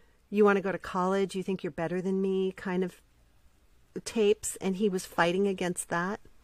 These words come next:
And then we sort of wrapped up the evening politely, and my entire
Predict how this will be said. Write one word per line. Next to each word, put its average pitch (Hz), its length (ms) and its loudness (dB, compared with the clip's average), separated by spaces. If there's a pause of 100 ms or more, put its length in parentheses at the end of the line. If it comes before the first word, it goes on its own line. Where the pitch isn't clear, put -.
(840)
And 262 140 0
then 277 120 2
we 302 80 2
sort 285 180 0
of 262 120 0
wrapped 208 280 0
up - 120 -6
the - 200 -2
evening 226 300 2
politely, 190 720 -2
and 196 320 0 (300)
my 196 220 0
entire 185 880 -2